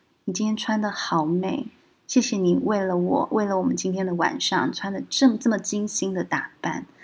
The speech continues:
好，然后就带你去吃了很不错的，还不错，有点档次的餐厅。好，那可能在你们一开始见面的时候，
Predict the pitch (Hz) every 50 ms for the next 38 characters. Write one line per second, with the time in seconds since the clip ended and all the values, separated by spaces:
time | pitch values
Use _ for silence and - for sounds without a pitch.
0 | - - - - - - - 190 180 - 180 185 196 220 226 214 202 196 190 -
1 | 233 - 240 226 214 190 175 170 - - 208 190 180 180 - - - - 185 185
2 | 190 185 175 170 165 165 170 175 - - - 175 175 180 180 175 - - - 233
3 | 196 180 180 165 151 - - - 233 - - 208 214 214 - 247 262 - - -
4 | 277 247 208 190 190 196 202 196 208 208 - 175 - 170 175 - - - - 196
5 | 180 180 175 170 - - - - _ - - 208 190 190 185 - - 180 175 175
6 | 196 226 - - - - - - - - 165 - - 214 254 269 208 170 - -
7 | 247 202 180 175 175 180 - 220 214 202 190 185 175 170 - 214 - - 220 226
8 | - - - - - 190 180 185 190 185 175 175 175 170 - 175 170 - - 170
9 | 170